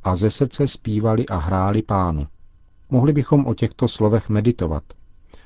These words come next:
Srdce i hlas mají zpívat žalmy a chvalospěvy a vstupovat tak do tradice modlitby celé církve Starého i Nového zákona. Tak se učíme být spolu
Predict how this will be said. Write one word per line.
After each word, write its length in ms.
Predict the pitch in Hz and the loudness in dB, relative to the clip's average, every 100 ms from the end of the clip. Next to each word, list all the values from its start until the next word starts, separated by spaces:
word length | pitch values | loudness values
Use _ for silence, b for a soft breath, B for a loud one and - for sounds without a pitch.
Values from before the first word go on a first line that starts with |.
| - | -14
Srdce 440 | - 127 123 - | -4 -2 0 -2
i 200 | 151 117 | 0 -2
hlas 380 | 92 101 113 - | 0 0 -2 -2
mají 260 | 98 98 95 | 0 0 -2
zpívat 440 | - 101 95 85 | -4 -2 0 0
žalmy 500 | 85 95 92 104 120 | 0 2 2 2 -2
a 80 | 104 | -4
chvalospěvy 800 | - 101 104 - - 95 90 87 B B B - | -2 0 2 0 -2 0 0 -4 B B B -8
a 100 | 92 | -8
vstupovat 600 | - 127 127 135 143 - | -4 -4 0 2 0 -2
tak 220 | 135 110 | -4 -2
do 160 | 92 | -4
tradice 520 | 101 117 120 123 - 87 | -2 -2 0 -2 -2 -2
modlitby 560 | 95 101 117 107 113 | -2 -2 -2 0 0
celé 400 | - 110 113 117 | 0 0 2 2
církve 520 | - 104 101 - 80 | 0 -2 -2 -2 -4
Starého 640 | 80 - 95 113 120 110 123 - | -6 -2 0 0 0 -2 -6 -4
i 100 | 104 | -2
Nového 420 | 90 98 110 107 | 0 0 0 0
zákona. 540 | 107 101 98 98 80 73 - - - - B B B B | 0 -2 -2 -4 -4 -6 -14 -20 -20 -20 B B B B
Tak 260 | - 110 - | 0 0 -2
se 160 | - - | -6 -4
učíme 420 | 101 - 101 98 | -4 -2 0 0
být 200 | 87 82 | -2 -6
spolu 520 | - - 98 110 | -12 -4 0 2